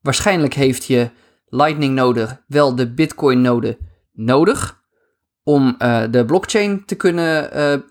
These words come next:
zien. Maar die Lightning node, die software, die doet echt alleen maar Lightning dingen. Dus je moet er echt aparte software voor opzetten om Lightning te kunnen doen. En dat kan software zijn op een computer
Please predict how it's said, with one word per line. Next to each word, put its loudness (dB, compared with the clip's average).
zien. -2
Maar 0
die 0
Lightning -2
node, 2
die -4
software, 0
die -4
doet -4
echt -4
alleen 2
maar 2
Lightning 0
dingen. 0
Dus 0
je 4
moet 2
er 0
echt -2
aparte 0
software 0
voor 0
opzetten 0
om -2
Lightning 0
te -4
kunnen 0
doen. 0
En -4
dat 2
kan 0
software 0
zijn 0
op -2
een -14
computer -2